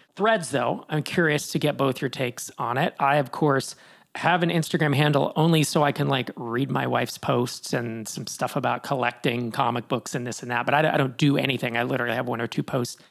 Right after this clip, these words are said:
total. But obviously, I, I've been able to reserve my username on Threads. And when I look at it, I'm like, "Well, this is pretty much what everyone's posting on Instagram." It, that's what it looks like to me. And most of them have pictures and it looks the same.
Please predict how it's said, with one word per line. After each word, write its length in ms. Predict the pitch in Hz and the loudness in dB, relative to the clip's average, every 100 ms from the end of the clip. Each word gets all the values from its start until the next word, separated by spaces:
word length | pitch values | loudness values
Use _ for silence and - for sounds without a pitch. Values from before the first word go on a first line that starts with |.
| _ | _
total. 460 | - 147 131 143 - | 0 2 2 0 -4
But 280 | 156 147 143 | 0 2 2
obviously, 520 | - 143 143 - 143 | 2 2 2 2 2
I, 420 | 139 139 - 135 | 2 0 -2 -2
I've 180 | 127 120 | -4 0
been 140 | 143 127 | 0 0
able 140 | 139 | -2
to 60 | 127 | -4
reserve 360 | 123 123 120 | -4 -2 -4
my 320 | 123 123 117 113 - | -4 -6 -6 -10 -4
username 560 | 139 127 123 120 123 | -2 -2 -4 -4 -6
on 300 | - 127 123 117 | -6 -6 -6 -10
Threads. 560 | - 131 127 135 151 - - - - | -12 -4 -2 -2 -6 -16 -20 -16 0
And 180 | 160 147 | 2 4
when 100 | 151 | 4
I 60 | |
look 200 | 151 196 | 4 4
at 120 | 165 | 4
it, 40 | 156 | 4
I'm 100 | 151 | 4
like, 200 | 147 135 | 4 4
"Well, 300 | 214 277 - - - | 4 4 -2 -14 -4
this 120 | - | 2
is 100 | 247 | 2
pretty 180 | 185 240 | 2 2
much 220 | 240 240 | 2 2
what 80 | 214 | 2
everyone's 260 | 233 226 170 | 2 2 0
posting 380 | - 208 - 185 | 2 2 4 2
on 80 | |
Instagram." 480 | 165 196 - - - - _ _ - | 4 2 -2 -6 -8 -16 _ _ 0
It, 160 | 165 | 2
that's 180 | 170 165 | 2 2
what 80 | 175 | 2
it 40 | |
looks 180 | 180 - | 2 2
like 180 | 175 - | 0 2
to 100 | 160 | 2
me. 200 | 170 170 | 4 4
And 120 | 151 | 4
most 260 | 143 151 - | 6 4 4
of 40 | |
them 100 | 196 | 4
have 180 | 180 180 | 4 4
pictures 400 | 175 175 185 165 | 0 2 2 4
and 100 | 151 | 2
it 40 | |
looks 220 | 82 143 | 0 -2
the 100 | - | -2
same. 480 | 151 - 214 180 143 | -2 0 2 2 0